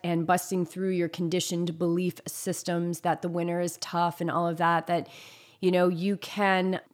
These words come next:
find contentment in all situations. And if you look at the crazy yogis in India, I mean, these guys sit outside in the Himalayan, Himalayan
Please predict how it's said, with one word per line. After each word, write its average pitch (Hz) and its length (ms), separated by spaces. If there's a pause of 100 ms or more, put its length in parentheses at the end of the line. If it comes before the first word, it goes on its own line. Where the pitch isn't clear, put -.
(120)
find 185 640 (1400)
contentment 180 1120 (880)
in 185 280
all 196 460
situations. 175 960
And 185 180
if 180 160
you 190 120
look 196 180
at 202 100
the 175 100
crazy 185 380
yogis 180 600
in 170 200
India, 190 400
I 165 120
mean, 170 220
these 190 180
guys 180 240
sit - 320
outside 180 960 (160)
in 180 240
the 165 60
Himalayan, 175 720 (460)
Himalayan 190 680